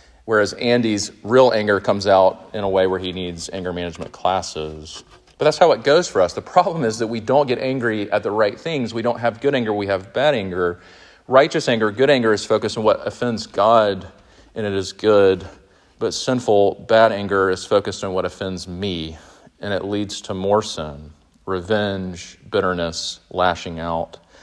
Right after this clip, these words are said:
So first, the problem of anger, but then second, think with me about the power of anger.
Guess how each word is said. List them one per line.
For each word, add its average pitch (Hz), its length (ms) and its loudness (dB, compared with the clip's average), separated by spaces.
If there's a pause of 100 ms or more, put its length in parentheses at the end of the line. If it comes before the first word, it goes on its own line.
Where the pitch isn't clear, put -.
(280)
So - 140 -4
first, 185 240 4
the 143 60 -2
problem 139 440 2
of 104 140 -2
anger, 98 240 -2
but 104 100 -4
then 120 120 -4
second, 190 420 0
think 123 120 -6
with 117 160 -8
me 113 100 -4
about 101 260 2
the 104 60 -12
power 160 520 2
of 90 120 -2
anger. 95 460 -2